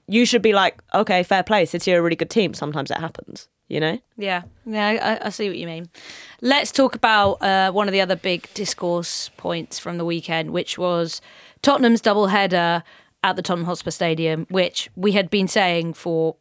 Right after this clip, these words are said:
Speaker 2: well, ever since it got announced that it was gonna be a disaster. And it came true because Spurs men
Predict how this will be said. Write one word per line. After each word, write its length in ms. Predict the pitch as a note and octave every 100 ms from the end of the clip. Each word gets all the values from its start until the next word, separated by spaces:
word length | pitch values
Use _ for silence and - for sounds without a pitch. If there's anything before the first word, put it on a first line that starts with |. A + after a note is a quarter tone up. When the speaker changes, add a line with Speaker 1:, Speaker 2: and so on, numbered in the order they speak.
| _
Speaker 2:
well, 200 | - E3+
ever 160 | - E3+
since 200 | - -
it 40 |
got 140 | E3+ E3+
announced 340 | E3+ D#3+ -
that 140 | - -
it 20 |
was 100 | E3
gonna 200 | - E3
be 420 | E3+ D#3+ D#3+ - -
a 60 | E3+
disaster. 720 | D#3+ E3+ D#3+ - D#3+ D3+ D3 -
And 240 | E3+ E3+ E3+
it 60 |
came 280 | - G#3+ G3+
true 380 | - E3+ D#3+ D#3
because 680 | E3 - E3+ E3 E3 - - - - - _ -
Spurs 600 | - - G3+ F#3 F3 G3
men 680 | F#3+ G#3+ G3 F3+ F3+ F#3